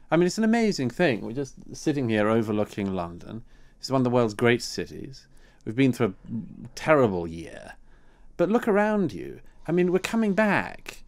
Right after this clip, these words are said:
We're always gonna come back. That's the thing with human beings. You know, uh, there's a, a t-, a talk of C S Lewis I've quoted a lot during lockdown. You know, we, we do extraordinary things, human beings. You know, we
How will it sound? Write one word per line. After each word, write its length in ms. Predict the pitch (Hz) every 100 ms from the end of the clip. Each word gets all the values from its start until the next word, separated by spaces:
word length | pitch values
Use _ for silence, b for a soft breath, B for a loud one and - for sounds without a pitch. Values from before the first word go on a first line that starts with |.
| -
We're 140 | 160 185
always 320 | 254 285 196
gonna 160 | 151 120
come 260 | - 90
back. 180 | 87 90
That's 220 | 180 214
the 80 | 208
thing 220 | - 196
with 120 | 196 -
human 240 | 202 196
beings. 480 | 185 247 196 98 95
You 80 | 151
know, 120 | 175
uh, 40 | - B B
there's 440 | - 113 151 156 151
a, 100 | 165 - -
a 120 | 151
t-, 220 | 151 - 165 156
a 40 |
talk 300 | 156 202 208
of 80 | 165
C 140 | -
S 160 | 165 160
Lewis 180 | 175 156
I've 140 | 135
quoted 280 | - 120 110
a 60 | 104
lot 140 | 98
during 160 | 110 101
lockdown. 300 | 98 98 107
You 40 |
know, 140 | 151
we, 160 | 147 180 B B -
we 100 | 214
do 100 | 285
extraordinary 600 | 302 - - 233 226 175
things, 340 | 131 170 185 175
human 280 | - 107 92
beings. 440 | 92 87 85 -
You 60 | 139
know, 100 | 151
we 140 | 160